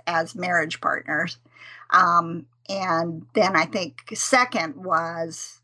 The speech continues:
the, the hat thing, to, to really trying to make sure that we knew when we were s-, talking,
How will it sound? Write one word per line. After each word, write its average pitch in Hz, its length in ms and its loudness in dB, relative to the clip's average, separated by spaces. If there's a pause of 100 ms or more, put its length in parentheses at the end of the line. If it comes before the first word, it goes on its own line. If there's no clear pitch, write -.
the, 165 360 0 (120)
the 175 160 4
hat 175 380 2
thing, 156 300 -10 (260)
to, 185 160 -10 (320)
to - 200 -8 (140)
really 196 640 2 (260)
trying 202 360 2
to 202 120 -12
make 175 220 -6
sure 170 400 -4
that 156 240 -2
we 175 140 -6
knew 180 440 -4
when 170 240 -2
we 170 120 -2
were 160 160 0
s-, - 160 -2 (160)
talking, 190 680 2